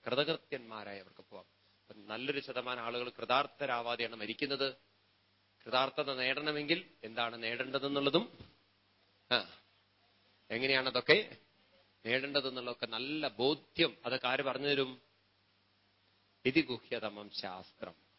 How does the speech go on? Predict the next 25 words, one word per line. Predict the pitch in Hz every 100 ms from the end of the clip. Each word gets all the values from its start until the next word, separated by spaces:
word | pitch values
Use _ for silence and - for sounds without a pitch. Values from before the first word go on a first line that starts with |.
| _ _ _ _ 107
ഗീതയെ | 113 120
പോലുള്ള | 120 120 120 123 127 - _ _ _ _ -
ശാസ്ത്രം. | 117 120 - 117
നോക്കൂ, | 120 131
ഭഗവാൻ | 117 123 139 147
ഇതിനെ | 143 147
വിളിക്കുന്നത് | 135 131 147 151 147 165 - _ _ _
ശാസ്ത്രം | - 135 135 135 - 147
എന്നാണ്. | 127 95 80 - _ _ _ _ _ -
ശാസ്ത്രം | 127 123 - 160
എന്ന് | 160
പറഞ്ഞാൽ | 160 196 -
ഈ | 127 160 175
പറഞ്ഞതൊക്കെ | 131 131 139 151 139 -
നിങ്ങൾക്കും | 156 127 123 143 - 165 160 117
പരീക്ഷിച്ച് | 110 131 - 139 - 180 180 -
അനുഭവിച്ചറിയാൻ | 117 127 143 139 139 135 156 220 - _ _ _ _
സാധിക്കുന്നു. | 110 113 104 101 90
നിങ്ങൾക്ക് | 143 180 202
പരീക്ഷിക്കാം, | 156 147 - 135 87 - _ _ _ _ _ _ _ -
മെനക്കെട്ട് | 147 - 170 175
നോക്കിയാൽ, | 151 - 143
നമുക്കൊക്കെ | 131 120 117 117 113
പരീക്ഷിച്ച് | 107 101 113 117
നോക്കിയാൽ | 110 - 147 175